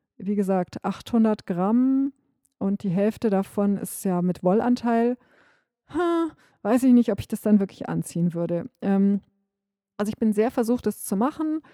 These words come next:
trage aber ja Pullis auch weniger als Strickjacken, aber... Ähm,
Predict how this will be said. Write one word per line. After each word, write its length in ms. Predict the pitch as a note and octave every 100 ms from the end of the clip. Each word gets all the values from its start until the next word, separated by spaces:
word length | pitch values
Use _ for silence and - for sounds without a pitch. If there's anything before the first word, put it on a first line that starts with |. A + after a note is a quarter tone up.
| _ _
trage 440 | - - G#3 A3+ A3
aber 220 | F#3+ G3
ja 140 | F#3+
Pullis 440 | F#3+ - A#3+ C#4 -
auch 200 | G3 G3+
weniger 640 | F3 D3+ F#3+ B3+ C4+ A#3+ G#3+
als 320 | G3+ F#3+ -
Strickjacken, 760 | - - B3+ C#4 C4+ - B3+
aber... 420 | A3+ G#3 G3+ G3+ -
Ähm, 400 | G3+ G3 G3 G3